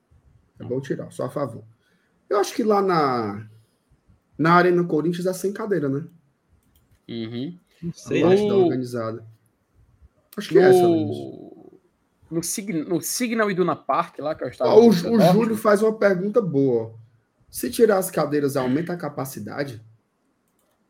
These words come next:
Speaker 1: Eu acho que não.
Speaker 3: É. Até, assim, dá pra, dá pra, dá pra caber mais gente em pé, né? Mas eu acho que eles não vão fazer isso, não. Vamos continuar
Speaker 1: É
Speaker 3: com
Speaker 1: porque o dá
Speaker 3: tabuzinho.
Speaker 1: pra caber é loucura, né?
Speaker 3: É, porque você fica em pé, dá, fica mais,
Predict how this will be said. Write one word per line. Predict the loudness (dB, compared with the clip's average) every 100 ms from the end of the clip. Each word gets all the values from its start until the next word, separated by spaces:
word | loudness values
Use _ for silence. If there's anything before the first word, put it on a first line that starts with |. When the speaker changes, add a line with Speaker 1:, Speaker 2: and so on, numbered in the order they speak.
| _ _ _
Speaker 1:
Eu | 0 2
acho | 0 -4
que |
não. | -4 -2 -4 -10 -20 _ _ _
Speaker 3:
É. | -8 -4 -4 -6 -18 -20 -20 -20 -20 _ _ -14
Até, | -14 -14 -18 -18
assim, | -16 -2 -2 0 -6 -12 -14 -4
dá | -2
pra, | -2 -4
dá | -4 -4
pra, | -4 -6 -12 -16 -4
dá | 0
pra | 2
caber | 2 4
mais | 6 6
gente | 6 4 4
em | 4
pé, | 6 8
né? | 6
Mas | 0 2
eu |
acho | 0
que | 2
eles | 2
não | 2
vão | 2
fazer | 2 2
isso, | 0 -4
não. | -8 -8 -12
Vamos | -12
continuar | -14 -10 -8 -6
Speaker 1:
É |
Speaker 3:
com | -4
Speaker 1:
porque | 4 8
o | 10 8
dá | 4
Speaker 3:
tabuzinho. | 2 2
Speaker 1:
pra | -2
caber | -2 0 2 2
é | -2
loucura, | -18 _ -12 -10
né? | -4 -2
Speaker 3:
É, | 4
porque | 4
você | 6 4
fica | 4 2
em |
pé, | 4 6 6
dá, | 4 0 -2 -6 -12 -14
fica | -12
mais, | 0 0 0 -6